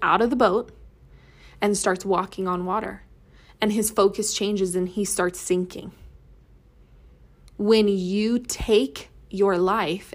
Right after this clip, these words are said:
and your focus and your habits and everything you do every day, and, and it just gets off kilter a little bit,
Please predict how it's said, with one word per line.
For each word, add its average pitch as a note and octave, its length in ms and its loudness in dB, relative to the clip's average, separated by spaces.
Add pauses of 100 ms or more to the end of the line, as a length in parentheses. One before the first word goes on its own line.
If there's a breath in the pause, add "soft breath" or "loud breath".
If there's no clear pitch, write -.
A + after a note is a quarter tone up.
and F#3+ 140 -2
your F#3 140 0
focus F#3 680 -2
and F#3 120 -2
your E3+ 140 -4
habits - 640 -4
and - 180 -6
everything G#3 480 0
you F#3+ 140 2
do F3 260 4
every G#3 340 -2
day, F3+ 300 -2 (600 loud breath)
and, F#3+ 260 2 (140)
and F#3+ 120 0
it F3 200 0
just A#3+ 340 0
gets C4 260 -2 (280)
off G#3+ 240 4
kilter G3 440 -4
a F3+ 80 -2
little F#3 400 6
bit, - 360 -6